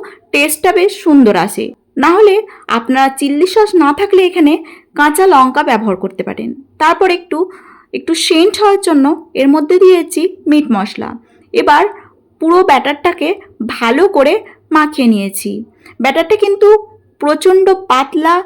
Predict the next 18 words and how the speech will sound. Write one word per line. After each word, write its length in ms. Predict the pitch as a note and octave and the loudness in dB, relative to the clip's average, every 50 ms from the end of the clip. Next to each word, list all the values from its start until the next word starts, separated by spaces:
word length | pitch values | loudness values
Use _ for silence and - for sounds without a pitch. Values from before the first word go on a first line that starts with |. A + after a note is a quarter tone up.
| - - _ - - G3 G#3 | -8 -16 _ -10 -4 0 2
বা 120 | G#3+ G#3+ A3 A3 - | 2 2 2 0 -2
প্রচণ্ড 380 | - C#4+ D4 D4 - F4 F#4+ F#4+ F#4+ F4 C#4+ C4+ - | -4 -4 -4 -2 0 0 2 2 0 0 -2 -2 0
ঘন 220 | B3 A#3+ C4 C#4+ E4 F#4+ G4+ - | 2 2 4 4 2 2 0 0
হলে 200 | C#4 A#3 A#3+ C#4 - | 0 0 0 0 0
হবে 220 | A#3+ F#3 - - F3+ F#3 | -2 -2 -2 -2 -4 -6
না, 60 | - - - - - - - - - - A3+ G3+ | -8 -10 -12 -16 -20 -20 -20 -20 -12 -8 -4 -2
যেমন 240 | C#4 C#4+ D4 D#4+ F4+ G#4 G4+ | 0 2 2 2 2 2 2
আমি 100 | G4+ G4 C#4+ G#3+ | 2 2 0 0
দেখাচ্ছি 400 | A3 A#3+ - D4+ D4+ - - - E4 F#4 - - - | -2 -2 -4 -8 -10 -8 -6 -4 -4 -4 -6 -6 -6
ঠিক 140 | - D4 - - - - A#3 | -4 -4 -4 -6 -2 0 2
এরকমই 420 | B3 C4 C4+ - F#4+ F#4+ G#4+ G#4 F4+ | 2 2 2 2 2 2 0 0 0
হলে 200 | C#4+ B3 A#3+ C4 F#4+ - - - - - _ - | 0 2 2 2 0 -2 -6 -12 -20 -14 _ -4
ব্যাটারটা 340 | A#3 A#3+ A#3 A#3+ A#3+ A#3+ C#4 C4+ | -4 -2 -2 -2 -4 -4 -6 -4
কিন্তু 180 | C#4+ C#4+ D4 E4+ E4 - | -2 -2 0 0 0 0
জানবেন 320 | B3 A3+ A#3 C4+ D#4 A4+ A#4 - - | 0 2 2 2 0 0 -2 -4 -2
হয়ে 200 | - B3 G#3+ F#3+ E3+ | 0 2 2 2 0
গেছে। 260 | F#3 F#3+ F#3 - G#3 G3+ - - _ _ _ _ _ _ _ _ _ _ _ - | -2 -4 -8 -10 -12 -12 -12 -14 _ _ _ _ _ _ _ _ _ _ _ -2
আরেকটি 360 | C4+ D4 F4 G4 G4 G#4+ | 0 2 2 2 2 0